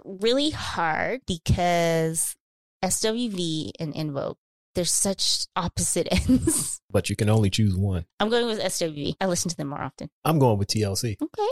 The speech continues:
Speaker 2: It's a, a random choice for me, especially since I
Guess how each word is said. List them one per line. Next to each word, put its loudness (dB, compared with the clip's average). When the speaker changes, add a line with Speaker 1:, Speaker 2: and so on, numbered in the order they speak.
Speaker 2:
It's -2
a, 0
a 0
random 2
choice 4
for -6
me, -4
especially 0
since -2
I 2